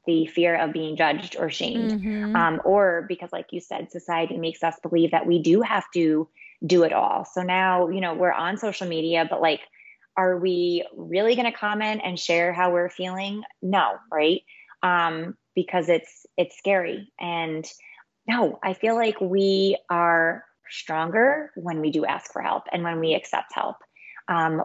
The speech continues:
Speaker 1: why, why wouldn't we? And I'm guilty. Like, that was me as a first-time mom. I never wanted to accept help. And I will tell you that it took me to hit rock bottom, um, with my second to realize, like, I have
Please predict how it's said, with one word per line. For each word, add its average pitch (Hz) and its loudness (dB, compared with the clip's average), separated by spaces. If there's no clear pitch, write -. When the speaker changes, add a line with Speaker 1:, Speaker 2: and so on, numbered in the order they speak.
Speaker 1:
why, 220 -2
why 196 0
wouldn't 196 0
we? 160 -2
And 196 2
I'm 196 0
guilty. 190 -6
Like, 160 -12
that 165 -4
was 190 -6
me 190 -8
as 185 -10
a 170 -10
first-time 156 -10
mom. - -10
I 180 -8
never 170 0
wanted 160 -4
to - -8
accept - -8
help. - -4
And 180 0
I 175 0
will 175 0
tell 170 -4
you 175 0
that 156 -2
it 165 -6
took 160 -8
me 165 -6
to 170 0
hit 156 -6
rock 165 -2
bottom, 185 0
um, 165 0
with 165 -2
my 160 -4
second 208 -4
to 170 -8
realize, 160 0
like, 156 -2
I 180 0
have 170 -2